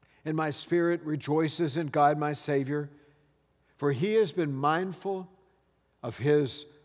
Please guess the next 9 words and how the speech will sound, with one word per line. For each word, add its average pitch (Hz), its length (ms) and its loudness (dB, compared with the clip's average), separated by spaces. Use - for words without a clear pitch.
humble 170 360 -2
servant." 120 520 -4
Mary 190 420 2
knew 160 380 2
her 160 500 0
position 151 600 -4
before 135 340 -4
the 131 60 -2
Lord. 120 460 -2